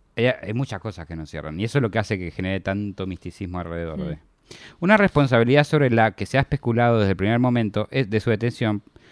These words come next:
Speaker 1: puesto que ya entonces las autoridades dieron por hecho que el crimen tuvo que haberse perpetuado entre varias personas. En conclusión de su investigación, el autor sostiene que Batch mató a sus padres, Ronald y Luis DeFeo, con la ayuda de un amigo.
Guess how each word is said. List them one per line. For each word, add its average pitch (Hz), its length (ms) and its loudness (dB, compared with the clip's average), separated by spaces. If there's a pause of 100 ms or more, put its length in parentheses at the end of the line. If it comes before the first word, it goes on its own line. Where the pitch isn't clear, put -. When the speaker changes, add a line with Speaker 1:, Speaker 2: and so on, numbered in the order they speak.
(180)
Speaker 1:
puesto 113 260 0
que 101 80 -2
ya 127 120 0
entonces 123 360 0
las 98 140 0
autoridades 104 420 0
dieron 107 240 0
por 104 180 0
hecho 117 260 -2
que 90 100 -2
el 85 80 -2
crimen 107 320 -2
tuvo 110 260 -2
que 98 80 -2
haberse 101 280 0
perpetuado 107 580 -2
entre 92 180 -4
varias 95 220 -2
personas. - 560 -2 (1040)
En 202 120 0
conclusión 202 540 4
de 123 80 4
su 135 120 -2
investigación, 123 540 2
el 101 80 0
autor 110 240 0
sostiene 131 480 0
que 104 100 0
Batch 139 320 2
mató 107 220 -2
a - 40 -6
sus - 120 -6
padres, 73 480 -4
Ronald 123 360 2
y 117 80 -8
Luis 104 200 -2
DeFeo, 85 420 -2
con 87 180 -6
la 85 60 -4
ayuda 120 260 -2
de 110 80 -2
un 120 80 0
amigo. 98 420 -6